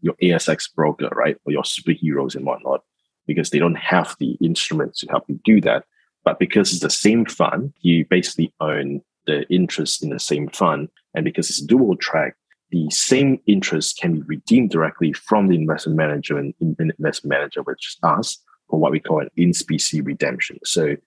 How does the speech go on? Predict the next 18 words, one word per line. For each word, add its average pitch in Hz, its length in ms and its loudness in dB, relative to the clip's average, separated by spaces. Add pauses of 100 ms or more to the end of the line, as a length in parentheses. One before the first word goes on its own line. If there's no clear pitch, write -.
(300)
the 80 60 0
Bitcoin 80 520 0
is - 140 -6
physically 80 580 -2
delivered. - 380 -4 (200)
So - 140 0
I 73 60 2
think 85 160 2
in 80 60 0
the 76 60 -2
P 101 180 4
D 90 120 6
S, 80 220 0
we 76 60 -8
did, 80 220 0
did - 120 -2
mention - 400 -4
the - 140 -4